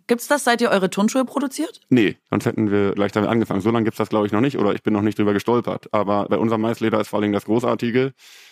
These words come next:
Speaker 2: das Maisleder, was wir verwenden, zieht schon im Herstellungsprozess beziehungsweise in der Herstellung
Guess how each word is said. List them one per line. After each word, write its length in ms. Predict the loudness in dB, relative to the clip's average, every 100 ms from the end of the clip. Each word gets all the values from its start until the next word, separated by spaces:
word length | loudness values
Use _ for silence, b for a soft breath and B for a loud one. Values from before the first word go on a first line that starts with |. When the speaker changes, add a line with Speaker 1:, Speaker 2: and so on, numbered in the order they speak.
| B
Speaker 2:
das 280 | -4 -4 0
Maisleder, 420 | 0 0 2 0
was 120 | 0 0
wir 100 | -2
verwenden, 720 | 0 0 0 0 0 0 -2 -6 _
zieht 280 | -4 -2 -2
schon 400 | 0 2 2 -2 0
im 320 | 0 2 -2
Herstellungsprozess 840 | -2 -4 -2 -2 -2 -4 -2 -2 -2
beziehungsweise 440 | -6 -2 0 0
in 140 | 0
der 100 | 0
Herstellung 720 | 0 -2 0 0 2 0 -2